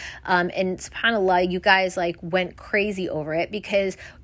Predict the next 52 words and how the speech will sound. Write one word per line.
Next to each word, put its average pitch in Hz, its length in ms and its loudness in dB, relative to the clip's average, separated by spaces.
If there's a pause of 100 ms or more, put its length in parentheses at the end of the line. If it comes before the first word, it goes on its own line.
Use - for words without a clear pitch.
(100)
I'm 190 140 -2
talking 240 400 0
about 208 220 0
the 208 60 -4
stuff 175 300 0
that 170 220 2
no 170 160 -2
one's 175 160 -4
talking 247 320 2
about. 160 220 2
And 202 120 0
I 214 80 4
want 196 460 0
you 214 160 -2
to 185 100 -2
talk 165 320 -2
to 165 100 -10
me 147 140 -6
about 98 300 -6
that. - 180 0
I 196 140 2
want 196 420 0
you 254 100 2
to 214 120 -2
not 165 340 0
feel 165 340 -4
alone. 117 360 -8 (240)
And 208 120 -2
a 202 60 0
lot 196 240 4
of 262 140 4
women 220 220 0
are 220 60 2
going 247 260 -2
through 247 140 -4
these 175 180 -6
things, - 220 -10
like, 180 140 -6
"No 170 160 -2
guy's 147 240 -4
gonna - 160 -10
marry 254 240 4
me 262 160 -4
'cause 226 100 -6
I'm 170 80 2
not," 165 260 -4 (200)
then 302 160 6
they 339 140 6
settle. 277 800 2
I'm 262 80 -6
like, 302 200 -8
"No, 294 720 2